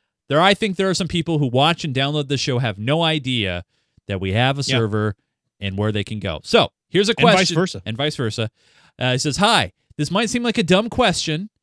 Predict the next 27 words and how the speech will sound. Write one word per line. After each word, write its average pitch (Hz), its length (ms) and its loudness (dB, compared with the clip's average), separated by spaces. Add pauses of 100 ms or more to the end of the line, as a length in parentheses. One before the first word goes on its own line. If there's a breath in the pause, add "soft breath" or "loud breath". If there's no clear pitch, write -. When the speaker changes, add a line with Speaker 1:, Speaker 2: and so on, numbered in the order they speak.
(260)
Speaker 1:
but 151 100 2
what 180 260 2
is 220 120 -2
the 233 160 -2
I 175 140 2
P 156 220 0
of 160 80 -4
the 170 60 -2
Minecraft 170 500 -2
Me 208 100 -2
server? 208 540 -2 (320)
It 147 80 -4
looks 190 240 0
like 190 120 0
an 165 160 -6
awesome 190 380 -2
community, 160 580 -2
and 123 140 -4
I 120 60 -2
would 117 120 -4
love 135 260 -2
to 143 60 -2
be 135 100 0
a 120 40 -2
part 120 240 0
of 113 80 -2
it. 117 180 -2